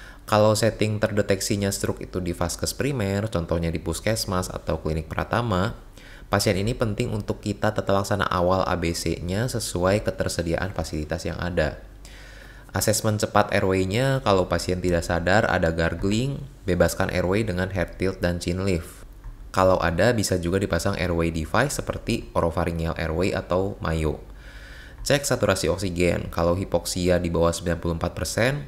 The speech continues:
bisa suplementasi oksigen. Kalau nggak ada napas spontan, berikan bantuan ventilasi. Cek juga sirkulasinya. Kalau misalkan nadinya tidak teraba, berarti pasien perlu kompresi jantung sesuai algoritma A C L S.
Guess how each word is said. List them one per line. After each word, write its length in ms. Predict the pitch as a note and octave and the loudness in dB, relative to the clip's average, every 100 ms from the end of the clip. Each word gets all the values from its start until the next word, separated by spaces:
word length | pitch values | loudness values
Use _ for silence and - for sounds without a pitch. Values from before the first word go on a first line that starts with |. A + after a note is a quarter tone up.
| - | -8
bisa 320 | F2 E2 A#2+ B2 | -6 -2 0 0
suplementasi 720 | - G2 F#2 F2+ E2+ - D2 | 0 -2 -2 -2 -2 -2 -4
oksigen. 560 | - F2+ F2 D#2 D2+ - - - - - - | -4 -2 0 0 -2 -10 -14 -16 -18 -18 0
Kalau 320 | G#2+ G#2 G#2 | 6 6 6
nggak 240 | F#2 F2+ F#2 | 6 6 4
ada 40 | |
napas 320 | F2+ F2+ F2+ - | 2 0 -4 0
spontan, 640 | C#3 D3 G#2 G#2 A2+ - | 0 2 2 2 0 -4
berikan 400 | F2 E2 G2+ A2+ | -4 0 0 2
bantuan 400 | F2 E2 D#2+ G2 | 0 0 0 0
ventilasi. 880 | F#2 E2+ D#2+ D#2 D2+ - D2 - - - - - - - | -2 -4 -2 -2 -2 -4 -4 -6 -12 -14 -18 -20 -8 0
Cek 160 | A2 | 0
juga 240 | - G2+ C#3+ | 2 4 4
sirkulasinya. 1040 | C3 A2+ F#2+ F2+ - G#2 G#2 E2+ D#2 D#2 | 4 4 4 4 2 0 2 2 0 -4
Kalau 320 | - F2+ F2+ | 2 4 4
misalkan 400 | F2 F#2 F2 F2 | 2 0 0 0
nadinya 400 | E2+ E2+ E2+ E2+ | 0 0 0 -2
tidak 240 | E2+ E2 - | -2 -2 0
teraba, 480 | A#2 D#3 G#2+ F#2+ G2 | 0 0 2 2 2
berarti 320 | F2+ E2 A2 | 0 -2 -2
pasien 400 | G2 - A2+ G#2+ | -2 -2 -2 -2
perlu 320 | F2 F#2 F#2 | -2 -2 -2
kompresi 400 | F#2 F2 D#2+ - | -4 -2 -4 -4
jantung 480 | D#2 D2+ D#2 A#2 A#2+ | -2 -2 -2 -6 -4
sesuai 480 | G2+ - F#2+ A2+ - | -4 -2 0 0 -2
algoritma 480 | F2 E2 D#2+ G#2 G#2 | -2 0 -2 -4 -4
A 80 | - | -4
C 160 | G2+ G2+ | -4 -4
L 80 | |
S. 480 | - F#2 - - - | -2 -2 -2 -6 -10